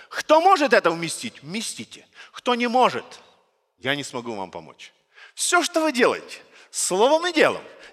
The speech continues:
делайте от души, как для Господа. Вот эта позиция: «Пришел на работу». Как-то мне рассказывает один браток и говорит: Я не такой глупый. Пока я работаю, я не спешу. Так тяну, тяну,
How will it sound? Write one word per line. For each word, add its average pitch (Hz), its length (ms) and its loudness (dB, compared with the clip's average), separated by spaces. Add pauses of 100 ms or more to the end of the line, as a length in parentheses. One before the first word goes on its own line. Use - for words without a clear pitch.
делайте 262 380 2
от 233 280 0
души, 277 280 -2
как 214 220 0
для 202 120 2
Господа. 135 460 -2 (200)
Вот 226 140 4
эта 285 240 4
позиция: 240 640 2
«Пришел 320 400 0
на 247 100 4
работу». 131 420 0 (460)
Как-то 185 260 -6
мне 180 100 -4
рассказывает 147 480 0
один 127 280 -6
браток 131 400 -4
и 113 40 -8
говорит: 123 280 -2 (560)
Я 320 160 2
не 311 120 0
такой 277 400 0
глупый. 190 440 -2
Пока 185 260 0
я 185 80 2
работаю, 185 560 -4 (560)
я 190 360 -6
не 190 120 -10
спешу. - 400 -14 (380)
Так 349 240 0
тяну, 269 400 -2
тяну, 208 480 -2